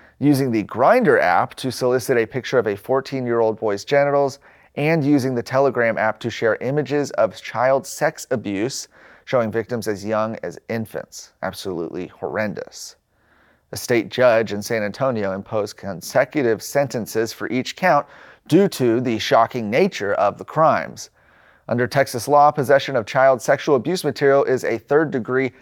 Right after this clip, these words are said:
felony punishable by two to ten years in prison. Possession with intent to promote child pornography is a second-degree felony punishable by two to twenty years in prison. Until his first child pornography arrest in August of twenty twenty-two,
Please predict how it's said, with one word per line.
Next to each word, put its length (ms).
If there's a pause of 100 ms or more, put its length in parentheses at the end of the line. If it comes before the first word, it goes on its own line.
felony 640
punishable 520
by 160
two 240
to 100
ten 360
years 260
in 120
prison. 540 (580)
Possession 380
with 160
intent 380
to 100
promote 400
child 300
pornography 480
is 100
a 100
second-degree 640
felony 420
punishable 420
by 180
two 240
to 80
twenty 340
years 240
in 80
prison. 320 (840)
Until 300
his 220
first 320
child 380
pornography 580
arrest 420
in 120
August 420
of 100
twenty 280
twenty-two, 680